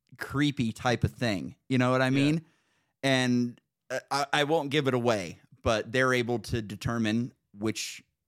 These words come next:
Speaker 1: which model reigns. And it's fucking interesting. So, like, those are the things that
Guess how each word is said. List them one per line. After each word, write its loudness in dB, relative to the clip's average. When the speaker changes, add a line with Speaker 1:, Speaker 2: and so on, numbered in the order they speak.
Speaker 1:
which -2
model -2
reigns. -4
And -4
it's -8
fucking -4
interesting. -6
So, -4
like, -2
those 2
are 2
the 0
things 0
that -2